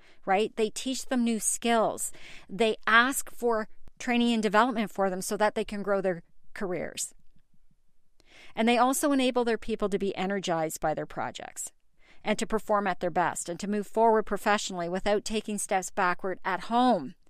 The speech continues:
Again, it comes back to, "Hey, you know what? I'm gonna challenge you, but I'm not going to do it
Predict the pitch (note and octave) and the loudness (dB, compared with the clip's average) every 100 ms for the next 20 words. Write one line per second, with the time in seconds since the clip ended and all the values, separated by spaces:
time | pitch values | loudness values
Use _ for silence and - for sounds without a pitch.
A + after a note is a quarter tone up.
0 | - G3+ A#3 B3 G3 G#3+ G3+ - G#3 A3 | -2 2 4 4 0 -4 -4 2 2 2
1 | - G#3+ F#3+ - - - B3 A3+ A3+ A#3 | -4 -6 -6 -6 -8 -4 -2 0 0 2
2 | A#3 B3 G#3+ A3+ A3+ - A3+ A#3+ B3 A#3 | 2 4 2 0 -2 -2 0 2 2 0
3 | G#3 G3 G3 G3+ G#3 G#3+ A#3 A3+ A3+ A3+ | 0 0 0 0 4 4 4 0 0 0
4 | A3 F#3 A3 G3+ F#3 | -4 -2 2 4 4